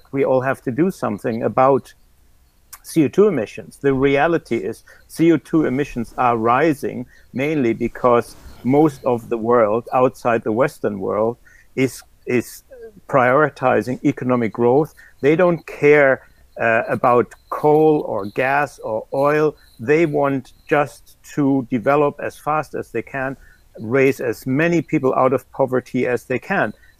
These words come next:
And that is at the core of the problem. If we had a level playing field, we wouldn't have this, uh, international disagreement about, you know, Paris and, and targets and so on.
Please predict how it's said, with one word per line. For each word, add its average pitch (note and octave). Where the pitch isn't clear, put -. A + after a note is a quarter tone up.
And C3+
that F3
is C#3+
at B2+
the C#3
core F3+
of A2
the -
problem. G3
If C3
we C3+
had D3
a C3
level C#3+
playing E3
field, A2+
we C3
wouldn't C3
have B2+
this, B2+
uh, A#2
international C3
disagreement B2+
about, G#2+
you A#2+
know, G#2
Paris C3+
and, G#2
and G#2
targets C#3
and A2+
so A2+
on. A2